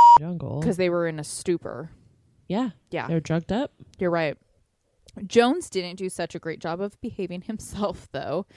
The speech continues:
Speaker 2: It was often pretty clear when he was high on drugs. In fact, it has long been rumored that the reason he wore those dark sunglasses, the ones that, um, we described in last week's episode when we were looking at a picture of him,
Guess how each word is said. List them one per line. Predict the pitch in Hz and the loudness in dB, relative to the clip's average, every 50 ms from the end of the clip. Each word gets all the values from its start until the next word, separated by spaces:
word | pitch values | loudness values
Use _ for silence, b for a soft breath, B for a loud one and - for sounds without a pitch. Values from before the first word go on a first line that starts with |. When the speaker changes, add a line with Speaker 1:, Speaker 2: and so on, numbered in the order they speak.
| B B B B B B B B B B | B B B B B B B B B B
Speaker 2:
It | - 220 | 4 6
was | 226 214 214 | 6 4 4
often | - 208 233 - - 370 339 302 | 2 2 2 2 2 -2 -2 0
pretty | - 302 247 240 | -2 -2 -2 -4
clear | - - - 190 175 170 170 175 | -8 -8 -6 -4 -2 0 0 0
when | 160 156 143 | -2 -4 -6
he | 165 165 143 | -8 -8 -8
was | 139 131 | -8 -8
high | - 151 143 135 | -6 -6 -6 -4
on | 123 117 | -4 -6
drugs. | - - - 82 78 117 175 175 - - - - b b b b b - | -8 -8 -8 -6 -6 -6 -8 -10 -14 -18 -20 -20 b b b b b -4
In | 220 208 | -4 -2
fact, | - - 220 214 196 - - - | 0 2 2 2 2 0 -4 -8
it | 190 - | -6 -4
has | 240 262 277 - | -4 -4 -4 -4
long | 285 226 196 175 170 175 185 | -4 -2 0 2 2 2 0
been | 185 214 202 190 175 | 0 -2 -2 -2 -2
rumored | 165 165 160 160 160 151 151 156 | -2 -2 -2 -2 -4 -6 -6 -4
that | - 175 - | -4 -4 -4
the | 202 | -2
reason | 190 185 196 214 214 - 311 285 | -2 -2 -2 -4 -4 -6 -6 -4
he | 254 254 | -4 -4
wore | 247 180 175 175 180 | -2 -2 0 0 0
those | 180 185 175 165 165 | 0 -2 -4 -4 -2
dark | 170 160 170 170 | -4 -4 -4 -4
sunglasses, | - - 180 170 165 165 170 165 - 185 170 | -6 -8 -8 -6 -4 -4 -4 -4 -6 -8 -6
the | - 175 | -6 -4
ones | 156 175 175 180 180 185 - - | -4 -4 -4 -4 -6 -8 -8 -4
that, | - 175 160 160 156 - - - - | -2 0 0 0 0 -2 -4 -8 -6
um, | 170 165 160 156 | -4 -4 -4 -4
we | 165 170 | -4 -6
described | - 170 156 - - 165 160 160 - | -6 -8 -8 -8 -6 -4 -4 -6 -6
in | - - 156 160 156 | -10 -12 -12 -10 -6
last | 156 160 160 160 - - | -4 -4 -4 -4 -4 -8
week's | 170 165 - - | -12 -12 -12 -14
episode | 160 - - - - 156 151 - | -14 -12 -12 -8 -6 -6 -6 -6
when | 156 151 | -8 -8
we | 143 | -8
were | 143 143 147 | -6 -6 -8
looking | 156 - 160 | -8 -10 -10
at | 156 151 156 | -10 -10 -10
a | |
picture | - - 156 131 - - - 139 | -8 -8 -10 -10 -10 -8 -8 -8
of | 143 - | -8 -8
him, | - 156 147 160 180 208 | -8 -8 -8 -8 -8 -10